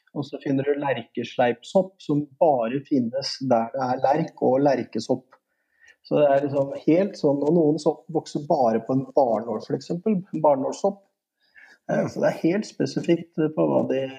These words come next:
Speaker 1: vokser på.
Speaker 2: Ok, og steinsopp, det er også
Speaker 1: Ja, det er fire arter steinsopp, da. Eh, <laughs> det gjør det ikke. Eh, og den beste, den vok-, den vokser, den,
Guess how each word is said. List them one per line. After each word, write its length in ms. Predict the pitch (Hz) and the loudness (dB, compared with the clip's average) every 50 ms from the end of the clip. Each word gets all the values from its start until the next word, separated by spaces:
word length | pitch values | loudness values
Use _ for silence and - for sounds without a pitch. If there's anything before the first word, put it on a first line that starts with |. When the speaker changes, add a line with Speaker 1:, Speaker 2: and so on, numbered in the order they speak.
| 131 131 131 131 127 | -10 -8 -8 -8 -8
Speaker 1:
vokser 340 | 123 120 - - - - 143 | -8 -10 -10 -10 -8 -8 -6
på. 120 | - 175 160 - - _ _ _ _ _ _ _ _ _ _ _ - | -4 -4 -6 -6 -10 _ _ _ _ _ _ _ _ _ _ _ -14
Speaker 2:
Ok, 120 | 139 131 107 78 - _ _ _ _ | -10 -8 -8 -10 -10 _ _ _ _
og 120 | - 107 | -16 -16
steinsopp, 600 | - - 135 131 139 139 - - 110 107 110 _ | -8 -4 -4 -4 -4 -4 -4 -4 -4 -4 -6 _
det 120 | - 120 117 | -6 -4 -2
er 140 | 107 104 104 | -2 -2 -4
også 520 | 110 107 95 - - 90 82 85 85 82 - _ _ _ _ _ _ _ _ | -4 -6 -8 -8 -10 -10 -8 -8 -10 -12 -14 _ _ _ _ _ _ _ _
Speaker 1:
Ja, 60 | 170 | 2
det 80 | 180 220 | 2 2
er 100 | 226 226 | 0 0
fire 320 | - - 190 170 156 170 | -6 -10 -6 -2 0 2
arter 320 | 190 185 151 - - - 190 | 2 2 2 0 -4 -6 -2
steinsopp, 440 | 185 202 175 151 - - 202 - - | 0 0 0 0 -2 -6 -8 -6 -8
da. 100 | 208 - - - - - - _ _ _ _ _ | -8 -8 -8 -14 -18 -20 -20 _ _ _ _ _
Eh, 380 | - - - 165 160 160 160 160 - - - 156 151 143 135 - - - - - - | -18 -10 -6 -4 -4 -2 -4 -4 -6 -8 -10 -8 -8 -8 -8 -10 -16 -20 -20 -2 0
<laughs> 400 | 214 180 190 - - - - - | 0 0 0 -4 -10 -16 -2 0
det 0 | |
gjør 180 | 190 190 175 | 2 2 2
det 80 | 175 175 | 0 -2
ikke. 380 | 170 - - 185 185 - 175 - - - - _ _ - | -4 -4 -4 -4 -4 -4 -6 -8 -8 -14 -20 _ _ -6
Eh, 840 | - 165 156 - - 147 - - 165 170 170 165 - - 165 160 160 - | -6 -6 -6 -6 -8 -6 -2 0 0 0 0 -2 -6 -6 -4 -4 -2 0
og 80 | 160 175 | 0 2
den 140 | 196 208 196 | 0 0 0
beste, 480 | 196 190 - - - - - 233 240 233 | -4 -6 -8 -8 -6 0 2 2 4 4
den 240 | 196 185 190 196 190 | 2 0 -2 0 0
vok-, 240 | 170 151 - - - | -2 -2 -2 -6 -4
den 220 | 160 170 175 180 | 0 2 2 2
vokser, 480 | 170 156 - - - - - 160 160 156 151 147 147 147 - - 123 | 0 -2 -6 -6 -8 -4 0 0 0 0 0 -4 -4 -4 -4 -4 0
den, 280 | 127 143 147 160 156 | 2 2 2 2 -2